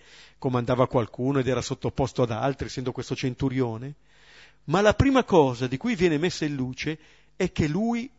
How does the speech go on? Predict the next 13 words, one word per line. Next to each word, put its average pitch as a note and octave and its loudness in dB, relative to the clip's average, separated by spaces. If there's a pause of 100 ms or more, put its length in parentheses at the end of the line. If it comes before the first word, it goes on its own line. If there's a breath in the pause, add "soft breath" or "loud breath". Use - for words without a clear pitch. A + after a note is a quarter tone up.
vuole D3 2
bene F#3 -4
a C#3 -10
questo - -12
servo. C3 -18 (2000)
La D3+ 4
prima C4 0
caratteristica E3+ -2 (420 soft breath)
che C3+ 2
viene F#3+ 4
messa F#3 2
in D3 0
luce C3 -4